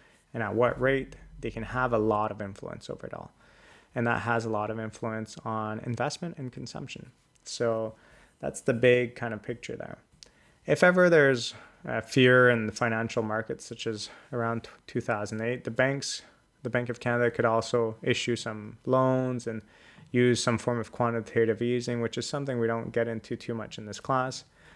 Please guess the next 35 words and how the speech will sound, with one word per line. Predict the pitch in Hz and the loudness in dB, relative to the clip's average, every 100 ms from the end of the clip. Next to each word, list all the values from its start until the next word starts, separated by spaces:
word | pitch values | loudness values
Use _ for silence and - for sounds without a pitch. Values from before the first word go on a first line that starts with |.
| - | -6
but | - 147 | 2 6
there's | 139 127 | 8 6
other | 120 | 4
mechanisms | 110 104 110 110 107 107 - | 2 -4 -6 -8 -8 -12 -12
that | - | -14
could | 113 | -14
be | 101 | -12
used. | - - - - _ | -12 -14 -16 -20 _
But | 117 - _ | -6 -6 _
mainly, | 127 135 143 151 151 143 139 135 117 _ _ | 0 4 4 4 4 2 0 -4 -10 _ _
the | 113 | -6
main | 113 117 117 117 | 0 0 0 -4
tool | - 120 117 | -2 2 2
that | 113 101 | 0 -6
the | 107 | -10
Bank | 107 107 | -10 -12
of | 107 | -12
Canada | 117 107 107 | -12 -10 -10
uses | 107 117 113 117 107 - | -4 -4 -2 -4 -8 -12
to | - 113 107 - - - - - - - | -10 -6 -6 -8 -16 -18 -18 -18 -16 -2
create | - 117 117 117 | 6 6 6 0
some | - 117 110 107 | -4 -4 -4 -6
inflation | 127 113 127 117 113 | -6 2 4 4 0
stability, | 107 120 131 143 139 139 - 160 135 | -6 -2 4 4 2 -2 -6 -8 -8
at | 117 | -6
the | 110 | -6
end | 107 | -6
of | |
the | 107 | -6
day, | 107 113 | -4 -2
that's | 110 101 - | -4 -6 -4
always | 110 107 - | -4 -4 -8
been | 107 101 | -10 -10
their | 98 | -12
goal, | - 127 127 131 123 | 0 4 4 2 -4